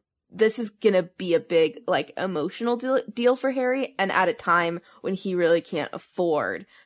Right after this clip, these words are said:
to not be on top of his game emotionally. Um,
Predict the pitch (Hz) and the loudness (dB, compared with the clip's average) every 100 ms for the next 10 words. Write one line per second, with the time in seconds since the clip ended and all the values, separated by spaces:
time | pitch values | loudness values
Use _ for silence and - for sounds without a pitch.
0 | - 208 190 175 151 147 190 165 151 160 | -4 -2 0 4 4 2 -2 -2 -2 -6
1 | - 143 147 165 156 151 156 151 196 254 | -6 -6 -6 -6 -6 -6 -6 -4 -4 -6
2 | - 226 269 294 285 302 320 339 - - | -4 -2 -2 -2 -4 -4 -4 -8 -20 -20
3 | - - 180 170 160 156 180 | -6 0 4 4 2 -2 -8